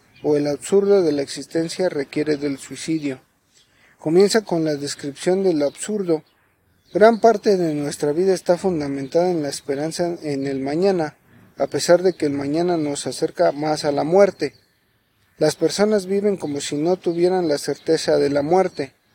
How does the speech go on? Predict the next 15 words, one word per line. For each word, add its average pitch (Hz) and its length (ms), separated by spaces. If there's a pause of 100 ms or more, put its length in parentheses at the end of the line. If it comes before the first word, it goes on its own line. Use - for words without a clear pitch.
(380)
Una 208 260
vez 202 200
despojados 180 680
de 147 120
su 143 160
romanticismo 139 920
común, 180 440 (520)
el 160 140
mundo 220 380
es 202 180
un 208 120
lugar 180 240
extraño 175 560
e 147 80
inhumano. 160 640